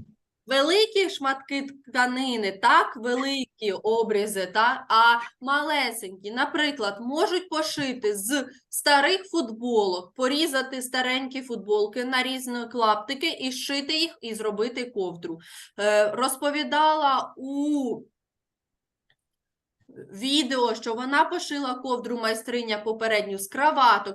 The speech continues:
тобто з галстуків чоловічих. Зібрала всі краватки, поприносили їй люди, які вже не носять, і вона з них пошила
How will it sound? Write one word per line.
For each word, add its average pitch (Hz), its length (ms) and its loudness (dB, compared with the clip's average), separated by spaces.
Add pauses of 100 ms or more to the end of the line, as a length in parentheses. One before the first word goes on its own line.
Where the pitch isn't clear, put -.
тобто 247 140 -4
з 226 100 -10
галстуків 247 1000 2
чоловічих. 208 840 -4 (340)
Зібрала 285 600 4
всі 269 300 -4
краватки, 285 640 2
поприносили 254 920 -6
їй 233 240 -6
люди, 233 300 -4
які 214 300 -2
вже 233 220 -4
не 226 160 -6
носять, 226 640 -2 (340)
і 302 80 -2
вона 320 380 4
з 254 100 -6
них 302 300 -2 (140)
пошила 277 840 -6